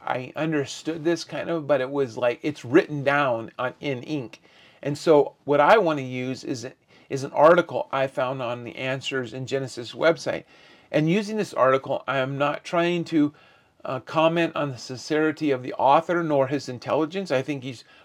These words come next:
a far smarter man than I am, but, um, I only wanna use it as a tool to demonstrate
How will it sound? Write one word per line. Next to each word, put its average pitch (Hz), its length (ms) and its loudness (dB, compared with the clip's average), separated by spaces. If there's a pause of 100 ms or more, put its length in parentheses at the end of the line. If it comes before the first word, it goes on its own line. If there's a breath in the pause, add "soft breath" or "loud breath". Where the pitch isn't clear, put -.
(160 soft breath)
a 123 80 -4
far 143 300 4
smarter 139 480 2
man 131 300 -4
than 120 100 -6
I 196 160 2
am, 165 300 -2
but, 135 280 6 (440 soft breath)
um, 131 320 0 (340 soft breath)
I 143 180 8
only 196 260 4
wanna 165 280 0
use 151 300 -2
it 143 100 -2
as 135 180 0
a 123 40 -6
tool 175 340 0
to 120 100 -12
demonstrate 151 760 0